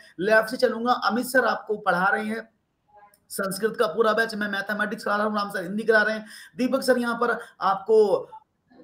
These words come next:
complete सीडीपी कराएंगे, शरद सर English, भावना मैम science, और sorry चंचल सर रह गए, वो आपको एसएसटी।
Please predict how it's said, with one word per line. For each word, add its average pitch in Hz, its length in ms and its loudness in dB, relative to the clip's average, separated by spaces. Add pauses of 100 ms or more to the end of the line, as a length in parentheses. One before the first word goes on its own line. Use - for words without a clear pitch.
(180)
complete 214 360 2
सीडीपी 226 400 -4
कराएंगे, 233 800 0
शरद 214 280 -2
सर 220 160 0
English, 214 340 -4
भावना 196 280 -4
मैम 208 160 -4
science, 214 480 -6
और - 160 0
sorry 175 180 -2
चंचल 214 260 0
सर 233 140 2
रह 226 100 4
गए, 247 120 2
वो 220 120 -2
आपको 233 220 -2
एसएसटी। - 440 -8